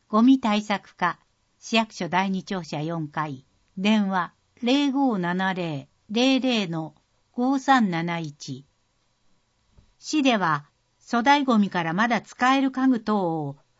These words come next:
市民の皆さんへ還元するリユース事業、ゆずるわを行っています。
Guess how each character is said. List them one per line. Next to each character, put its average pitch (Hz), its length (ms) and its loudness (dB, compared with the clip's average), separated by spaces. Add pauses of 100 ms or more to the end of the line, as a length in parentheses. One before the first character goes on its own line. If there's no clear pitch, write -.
(140)
市 302 200 -2
民 302 200 6
の 220 120 4
皆 190 220 0
さ 196 200 -2
ん 156 120 -2
へ 147 120 -4
還 226 280 2
元 214 240 2
す 208 160 -8
る 190 220 -6 (280)
リ 214 240 6
ユ 285 140 4
ー 269 60 -2
ス 269 180 -2
事 247 180 0
業、 151 420 0 (340)
ゆ 226 160 2
ず 269 160 2
る 269 160 2
わ 226 260 0 (240)
を 247 220 0
行 220 140 0
っ 202 220 0
て - 160 -8
い 185 140 -2
ま 170 160 -6
す。 - 240 -20